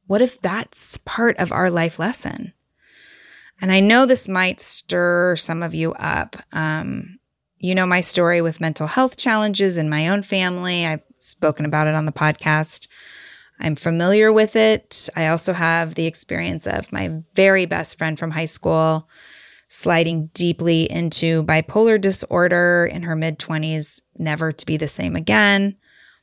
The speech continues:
I would also say that I do not struggle with mental health challenges personally inside of my body.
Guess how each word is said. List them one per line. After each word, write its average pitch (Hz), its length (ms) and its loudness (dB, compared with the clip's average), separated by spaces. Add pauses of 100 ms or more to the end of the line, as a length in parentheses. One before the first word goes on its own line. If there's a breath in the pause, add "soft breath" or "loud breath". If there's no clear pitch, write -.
(280 soft breath)
I 185 180 2
would 190 140 4
also 233 380 4
say 175 420 0
that - 240 -6
I 175 180 -2
do 185 240 -2
not 240 380 2
struggle - 640 -2
with 165 180 -4
mental 160 340 -2
health 151 280 -2
challenges 156 580 -2
personally 160 640 0
inside 160 400 0
of 156 120 -6
my 170 180 2
body. - 560 -2